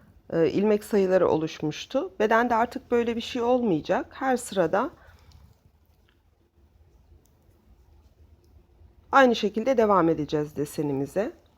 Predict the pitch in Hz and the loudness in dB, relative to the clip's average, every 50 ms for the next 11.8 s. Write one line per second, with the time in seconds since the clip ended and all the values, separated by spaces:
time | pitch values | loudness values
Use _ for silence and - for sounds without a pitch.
0 | _ _ _ _ _ - - _ _ _ _ _ _ _ _ _ _ _ _ _ | _ _ _ _ _ -20 -20 _ _ _ _ _ _ _ _ _ _ _ _ _
1 | _ _ _ - _ _ - - - - - - 247 247 247 - 320 311 320 302 | _ _ _ -20 _ _ -20 -18 -4 2 4 4 4 4 2 0 0 0 2 2
2 | 269 226 226 - - 247 226 220 220 208 214 - 320 294 277 277 285 285 - 254 | 2 2 0 0 -2 0 2 2 0 -2 -4 -8 -2 4 4 4 4 4 2 2
3 | 240 233 254 277 262 233 240 240 - - 247 247 240 190 165 165 - 151 156 147 | 2 4 4 4 4 4 2 2 0 -2 0 2 4 4 4 2 0 -2 -2 0
4 | 147 147 139 151 151 151 165 160 151 147 139 151 - - - 151 143 139 139 147 | 0 -2 -2 -6 -6 -2 0 0 0 0 -2 -4 -6 -4 -2 -2 0 0 0 0
5 | 175 233 - - - - _ _ _ _ _ _ _ _ _ _ _ _ _ _ | -2 -2 -4 -8 -18 -20 _ _ _ _ _ _ _ _ _ _ _ _ _ _
6 | _ _ _ _ _ _ _ _ _ _ _ _ _ - 214 220 208 220 233 - | _ _ _ _ _ _ _ _ _ _ _ _ _ -4 0 2 2 2 2 -2
7 | - - - _ - - _ _ _ _ _ _ _ _ _ _ _ _ _ _ | -10 -18 -20 _ -20 -20 _ _ _ _ _ _ _ _ _ _ _ _ _ _
8 | _ - 208 214 196 185 170 147 143 151 147 156 160 175 214 254 - _ _ _ | _ -12 -8 -2 2 4 4 4 2 0 0 -2 -2 -2 -2 -4 -10 _ _ _
9 | _ _ _ _ _ _ _ _ _ _ _ _ _ _ _ _ _ _ _ _ | _ _ _ _ _ _ _ _ _ _ _ _ _ _ _ _ _ _ _ _
10 | _ _ _ _ _ _ _ _ _ _ _ _ _ _ _ _ _ _ _ _ | _ _ _ _ _ _ _ _ _ _ _ _ _ _ _ _ _ _ _ _
11 | _ _ _ _ - - - 196 190 - - 240 226 240 247 | _ _ _ _ -20 -14 -12 -12 -10 -6 -2 0 0 0 -2